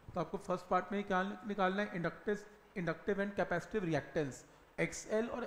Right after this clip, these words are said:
एक्ससी यूज़ करना है, लेकिन omega या frequency क्या यूज़ करनी है उसमें, ये यूज़ करनी है, पहला पार्ट। दूसरा part Total impedance, Impedance का formula use करना है, लेकिन एक्सएल और एक्ससी में जो omega use करना है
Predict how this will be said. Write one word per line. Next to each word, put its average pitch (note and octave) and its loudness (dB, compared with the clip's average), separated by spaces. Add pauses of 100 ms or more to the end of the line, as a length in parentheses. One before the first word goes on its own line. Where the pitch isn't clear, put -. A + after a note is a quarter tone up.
एक्ससी G#3 -4
यूज़ G3 -4
करना D3+ 0
है, B3 0 (280)
लेकिन G3 2 (120)
omega F3+ 2
या F#3 0
frequency E3+ -2
क्या G3 2
यूज़ F#3+ -4
करनी F#3+ -2
है G3 -2
उसमें, A#3 -2 (320)
ये D#3 2
यूज़ C3 -4
करनी G#2+ -8
है, E2 -16 (580)
पहला D3+ 2
पार्ट। - -6
दूसरा G3+ 2
part F#3 0 (240)
Total A3 4
impedance, E3 0 (160)
Impedance F3 -2
का G3 2
formula F3+ 0 (100)
use F3+ -4
करना F#3 0
है, A3+ -2 (240)
लेकिन G#3 0 (100)
एक्सएल G#3+ 2
और G#3 2 (100)
एक्ससी F#3 -2
में G#3 -2
जो G#3+ 0
omega F#3 4
use A3+ 0
करना F#3 2
है D3 -2